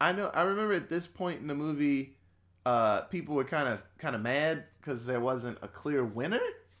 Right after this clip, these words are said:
Uh, you could say Freddy got out the water first, so he survived the count out, and Jason got up late. You could say that, uh, if it was a boxing match,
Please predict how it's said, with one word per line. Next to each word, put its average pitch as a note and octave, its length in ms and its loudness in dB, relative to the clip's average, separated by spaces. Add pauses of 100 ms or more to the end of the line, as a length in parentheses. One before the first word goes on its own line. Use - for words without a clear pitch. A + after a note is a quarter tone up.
(260)
Uh, C3+ 180 2
you D#3 100 -6
could G#3+ 180 -2
say F#3+ 200 2
Freddy E3 340 -2
got D3+ 160 2
out F3+ 140 2
the C#3 60 -2
water C3 300 4
first, D3+ 480 0
so B2 420 0
he A#2+ 500 -4
survived A2+ 580 0
the G#2 60 -6
count B2 300 -2
out, D#3 320 -2 (760)
and G2+ 360 -6 (180)
Jason A#2 360 -4
got A2 180 2
up F2 120 -6
late. A2+ 360 -6 (540)
You - 120 -10
could D3 200 -4
say B2+ 180 0
that, C3 460 2
uh, A2 380 -4 (120)
if A2+ 160 -6
it B2 80 -4
was A2 100 -6
a A2+ 60 -4
boxing A#2+ 420 0
match, D3 460 -4